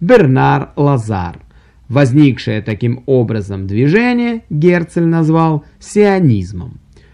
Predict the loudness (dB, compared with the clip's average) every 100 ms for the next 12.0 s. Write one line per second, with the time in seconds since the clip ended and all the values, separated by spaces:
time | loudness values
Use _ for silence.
0 | _ _ -2 0 -2 -4 -2 0 0 0
1 | -2 -4 -6 -2 -2 -4 -6 -6 -4 -4
2 | -2 -2 0 2 4 2 2 -2 -6 -6
3 | -6 -4 -2 -4 -6 -4 2 2 2 -2
4 | -6 _ _ -8 -8 0 4 4 4 4
5 | 4 0 -6 _ -4 -2 0 2 2 0
6 | -2 -4 0 2 2 2 0 -4 _ -4
7 | 0 0 0 -2 -2 -4 -8 -6 -4 -4
8 | -2 -4 -6 -10 -18 _ _ _ _ -6
9 | -2 -2 2 0 0 -2 -4 0 2 2
10 | 0 -4 -6 -2 -2 -2 0 0 0 -6
11 | -8 -6 -6 -4 2 4 4 0 -8